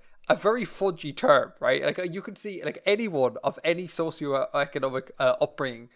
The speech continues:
can go, "I grew up in a relatively modest sort of circumstance." That's one of those things that people say to kind of, like,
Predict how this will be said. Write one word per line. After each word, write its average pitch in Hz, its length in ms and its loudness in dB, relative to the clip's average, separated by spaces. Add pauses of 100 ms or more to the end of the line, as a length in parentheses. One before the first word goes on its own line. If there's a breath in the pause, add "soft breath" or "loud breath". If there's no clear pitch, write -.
(120)
can 151 180 -10
go, 131 300 2
"I 143 160 4
grew 143 320 -2
up 127 160 0 (580 soft breath)
in 139 140 -2
a 131 60 0
relatively 135 680 0
modest 127 640 2
sort 135 200 -2
of 123 60 -10
circumstance." - 680 -8 (300 soft breath)
That's 151 160 2
one 185 100 4
of 180 60 -2
those 175 120 0
things 160 220 -4
that 143 140 -4
people 143 400 -2
say 135 380 0
to 131 100 -10
kind 127 280 -2
of, 113 140 -10
like, 120 360 -4